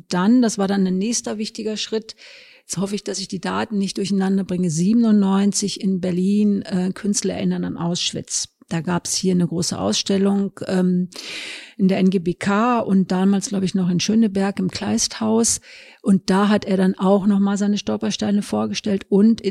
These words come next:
damals in Berlin Steine in Kreu-, in, in Kreuzberg verlegt. Und das war so quasi so ein, so ein, so mehrere Etappen, in denen sich das entwickelt hat.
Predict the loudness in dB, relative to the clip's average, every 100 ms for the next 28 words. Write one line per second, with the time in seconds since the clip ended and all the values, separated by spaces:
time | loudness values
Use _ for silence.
0 | 0 2 2 2 0 2 2 2 2 4
1 | 2 -2 _ -10 -4 0 0 0 -2 -2
2 | -2 0 2 2 2 -4 -2 -4 -4 -10
3 | -8 -8 -8 -10 -14 -20 _ _ -16 -8
4 | -4 -4 -4 -6 -4 -2 -2 -2 -2 0
5 | 0 -2 -2 -2 0 0 2 0 -2 -8
6 | -8 -8 -6 -6 -4 -4 -6 -6 -4 -4
7 | -6 -10 -12 -12 -14